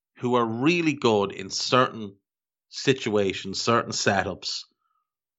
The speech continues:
where certain responsibilities are taken away from them, where they're not being asked to do any defensive work, where others are taking care of, of the dirty work for them, and they are being allowed to just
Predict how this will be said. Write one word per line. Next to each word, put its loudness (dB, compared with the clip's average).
where 4
certain 2
responsibilities 0
are -4
taken -4
away 0
from -16
them, -16
where -4
they're 0
not 4
being 4
asked 0
to -20
do -2
any -6
defensive -4
work, -12
where 6
others 6
are 4
taking 0
care 0
of, -6
of 2
the -10
dirty 2
work 0
for 2
them, -6
and -2
they 8
are 8
being 4
allowed 6
to -12
just 0